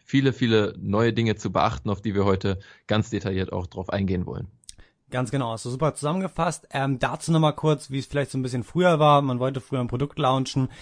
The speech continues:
Speaker 2: ähm, hat sich dann Facebook oder ist in Facebook-Gruppen gegangen, hat da sein Produkt für eins oder null Euro oft auch rausgegeben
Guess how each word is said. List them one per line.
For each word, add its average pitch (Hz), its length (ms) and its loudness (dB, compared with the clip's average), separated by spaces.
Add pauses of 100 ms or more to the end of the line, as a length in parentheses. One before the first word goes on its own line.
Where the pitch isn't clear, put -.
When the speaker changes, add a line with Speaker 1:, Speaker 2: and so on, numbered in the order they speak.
(220)
Speaker 2:
ähm, 120 400 2
hat 147 140 0
sich 135 120 -4
dann 120 200 0
Facebook 160 400 -2
oder 120 260 -2
ist 110 100 -8
in 120 100 -2
Facebook-Gruppen 143 600 -2
gegangen, 123 380 0
hat 127 100 -2
da 123 80 0
sein 117 160 -4
Produkt 131 300 -6
für 120 220 -2
eins 127 440 -2
oder 117 160 -6
null 117 160 -2
Euro 147 340 2
oft - 220 -2
auch 127 160 -6
rausgegeben 127 600 -2